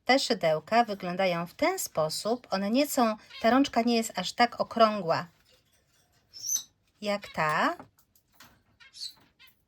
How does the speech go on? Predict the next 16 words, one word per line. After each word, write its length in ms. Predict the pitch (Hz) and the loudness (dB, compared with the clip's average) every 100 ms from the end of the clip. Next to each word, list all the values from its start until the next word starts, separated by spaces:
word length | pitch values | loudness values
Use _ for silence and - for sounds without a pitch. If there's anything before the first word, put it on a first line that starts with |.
| _ _ _ - - - _ _ _ - _ _ _ | _ _ _ -20 -20 -20 _ _ _ -20 _ _ _
Tutaj 600 | 233 226 - 175 156 170 _ _ _ _ _ - | -2 -2 -2 -4 -4 -8 _ _ _ _ _ -10
jest 200 | 180 180 | -8 0
bardziej 420 | 208 190 190 180 | 0 0 -6 -12
płaska. 880 | - 180 165 170 - - 214 302 359 _ _ - _ | -4 -2 -2 -4 -8 -2 2 2 0 _ _ -20 _
Natomiast 720 | 196 196 196 262 247 220 214 - | -2 -2 2 4 4 2 0 -10
w 80 | - | -8
tym 340 | 320 427 370 | -4 0 2
miejscu 580 | 220 185 190 - - 285 | 2 0 -4 -6 -2 0
znajduje 440 | 254 208 202 254 | 0 -2 0 -2
się 100 | 247 | -2
takie 280 | - 220 202 | -6 -6 -6
gumowe 580 | 190 202 214 262 269 226 | -6 -2 4 6 4 0
miejsce 760 | 202 170 170 - - 196 254 | -2 -6 -6 -8 2 4 4
właśnie 500 | 233 185 277 - 180 | 4 2 2 0 -2
na 160 | 233 294 | 0 -2
kciuk, 580 | - - 170 240 - | -4 -6 -4 -6 -14